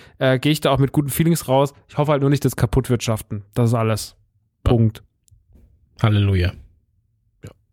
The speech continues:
Speaker 3: Das schreibe ich, obwohl ich nur zwanzig Minuten gesehen hab. Die waren ganz gut. <laughs>
Speaker 2: Ey, wirklich.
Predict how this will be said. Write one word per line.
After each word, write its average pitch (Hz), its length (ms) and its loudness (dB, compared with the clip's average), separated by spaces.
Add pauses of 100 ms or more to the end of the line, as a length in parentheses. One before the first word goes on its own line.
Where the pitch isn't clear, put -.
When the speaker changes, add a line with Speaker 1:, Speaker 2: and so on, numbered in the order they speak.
(220)
Speaker 3:
Das 123 180 -6
schreibe 127 320 -2
ich, 123 80 0
obwohl 113 200 0
ich 123 40 2
nur 117 100 2
zwanzig 110 260 -2
Minuten 107 280 -2
gesehen 107 340 -2
hab. 117 140 -2
Die 101 140 -2
waren 104 220 -2
ganz 95 180 -4
gut. 123 300 -4
<laughs> - 720 -6 (1400)
Speaker 2:
Ey, 131 220 0
wirklich. 127 400 2